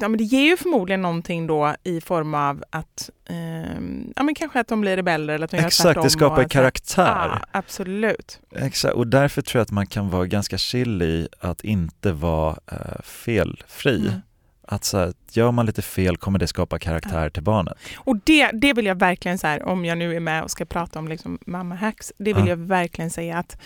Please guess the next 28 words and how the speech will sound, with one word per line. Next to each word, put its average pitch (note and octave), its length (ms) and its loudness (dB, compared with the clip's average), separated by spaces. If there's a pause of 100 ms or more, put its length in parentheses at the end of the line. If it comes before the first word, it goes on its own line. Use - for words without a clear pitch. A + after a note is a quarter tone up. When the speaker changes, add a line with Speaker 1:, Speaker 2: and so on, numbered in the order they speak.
(640)
Speaker 1:
inte A#3 320 2
ha F#3+ 200 2
för - 140 -6
höga F3 380 -2
krav E3 320 -6
på F3 120 -12
sig E3 160 -10
själv. E3+ 580 -6
Speaker 2:
Nej. F#3+ 100 -6 (200)
Speaker 1:
Alltså G#3 180 -2
jag G#3+ 60 -4
tänker G#3 200 -2
så F#3+ 100 -4
här, F#3 40 -2
det G3 60 0
är - 20 -4
så A3 120 -2
lätt A#3+ 320 2
att A3 80 -4
tänka G3 240 -4
så E3+ 100 -6
här, F3+ 60 -4
jag G#3 220 0
ska - 180 -10
aldrig A3+ 440 -2
skrika, A3+ 480 -6
jag G#3+ 260 0
ska, - 140 -6